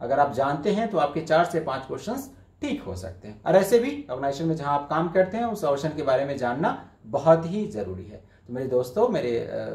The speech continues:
प्यारे कर्मचारियों, अगर आप अच्छे से तत्परता के साथ काम करते हैं तो रेलवे में आपको बहुत मजा आएगा। एक बहुत ही बेहतरीन organization है,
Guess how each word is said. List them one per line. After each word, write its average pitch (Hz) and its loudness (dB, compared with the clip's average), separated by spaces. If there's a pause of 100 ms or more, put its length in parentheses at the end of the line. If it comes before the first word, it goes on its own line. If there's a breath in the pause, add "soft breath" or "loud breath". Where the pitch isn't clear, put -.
(260)
प्यारे 117 0
कर्मचारियों, 120 0 (260 loud breath)
अगर 156 6
आप 156 6
अच्छे 147 -4
से 185 -4
तत्परता 156 0
के 165 -4
साथ 156 0
काम 185 4
करते 190 2
हैं 202 -4
तो 160 -2
रेलवे 139 -2
में 147 -4
आपको 143 -6
बहुत 165 0
मजा 165 4
आएगा। 185 4
एक 185 -2
बहुत 147 -8
ही 135 -6
बेहतरीन 120 0
organization 185 2
है, 196 -4